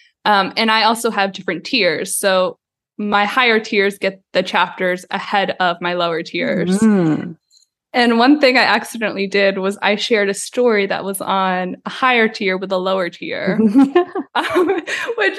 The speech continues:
Speaker 1: I felt really bad 'cause it's supposed to be exclusive to one of my, my higher tiers. And after I did that, everyone was like,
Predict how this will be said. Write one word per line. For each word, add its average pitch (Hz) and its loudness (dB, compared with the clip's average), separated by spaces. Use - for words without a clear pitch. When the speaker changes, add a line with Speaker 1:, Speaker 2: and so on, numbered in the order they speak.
Speaker 1:
I 339 0
felt 415 0
really 320 4
bad 254 -2
'cause 254 -4
it's 294 0
supposed 330 2
to 311 -6
be 285 4
exclusive 240 0
to 185 2
one 196 0
of 190 0
my, 185 -2
my 190 -2
higher 185 0
tiers. 185 -4
And 208 2
after 240 2
I 240 6
did 226 0
that, 190 2
everyone 202 -4
was 202 -8
like, 185 -2